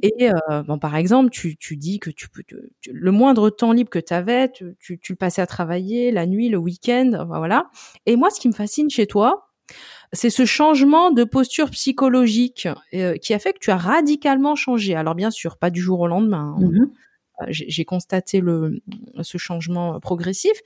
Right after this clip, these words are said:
Speaker 1: Et ce que j'aimerais savoir, c'est que quand on dev-, quand on veut devenir une entrepreneur engagée,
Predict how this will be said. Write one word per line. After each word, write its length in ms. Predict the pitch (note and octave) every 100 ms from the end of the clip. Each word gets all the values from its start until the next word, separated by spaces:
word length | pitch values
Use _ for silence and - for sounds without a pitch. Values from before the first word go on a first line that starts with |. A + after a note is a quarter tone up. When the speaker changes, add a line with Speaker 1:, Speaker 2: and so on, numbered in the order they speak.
| - - - -
Speaker 1:
Et 40 |
ce 60 | G#3
que 80 | E4+
j'aimerais 220 | G4+ G4+
savoir, 300 | D4+ D4 E4
c'est 160 | - B3
que 220 | A#3 - -
quand 180 | A4 G#4+
on 100 | E4+
dev-, 260 | A#3 A3+ - _
quand 220 | - F#4 B3+
on 40 |
veut 100 | G3
devenir 280 | F#3+ C4+ E4
une 140 | A3
entrepreneur 580 | G3+ - G#3 A#3 B3+ C#4
engagée, 520 | A#3 A3+ G3 E3+ -